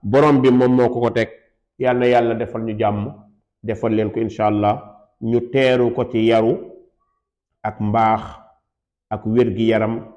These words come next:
ak nangoo topp borom bi taala wa tabaarak.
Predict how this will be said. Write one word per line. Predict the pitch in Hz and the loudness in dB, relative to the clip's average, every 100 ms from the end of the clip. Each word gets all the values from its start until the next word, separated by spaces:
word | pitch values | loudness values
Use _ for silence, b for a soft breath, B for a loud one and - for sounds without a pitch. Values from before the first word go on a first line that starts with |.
| _ _ _ _ _ _ | _ _ _ _ _ _
ak | 117 107 | -10 -4
nangoo | 113 117 110 107 - | -2 -2 -2 -4 -4
topp | 135 - | -6 -6
borom | 120 117 113 | -4 -4 -2
bi | 107 - | -4 -4
taala | 107 104 110 107 | -2 0 0 0
wa | 107 | -2
tabaarak. | 107 107 104 104 | -6 -4 -2 -2